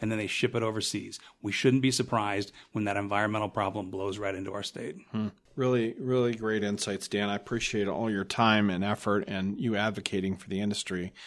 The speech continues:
Speaker 2: uh, because it, it's probably a thankless job at times.
Speaker 1: <laughs> It, it can be difficult, but it's
Speaker 2: Yeah.
Speaker 1: gratifying 'cause I believe in what we do.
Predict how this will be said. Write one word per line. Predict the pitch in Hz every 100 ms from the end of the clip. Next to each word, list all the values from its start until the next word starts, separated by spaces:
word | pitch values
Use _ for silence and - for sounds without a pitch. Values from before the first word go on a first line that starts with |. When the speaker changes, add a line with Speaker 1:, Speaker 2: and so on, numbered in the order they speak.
| - - -
Speaker 2:
uh, | 87 85
because | - - 95 92
it, | 104 104 -
it's | 104
probably | - 110 107 98 98
a |
thankless | - 98 98 95 -
job | 101 98
at | 90
times. | - 85 82 - - - - - -
Speaker 1:
<laughs> | 147 - - - -
It, | 202 - - -
it | 135
can | 165 151
be | 143
difficult, | 131 123 104 104 98
but | 107
it's | 104
Speaker 2:
Yeah. | 101
Speaker 1:
gratifying | 113 113 120 107
'cause | 101 104
I | 101
believe | 107 113 104
in | 104
what | 98
we | 98
do. | 101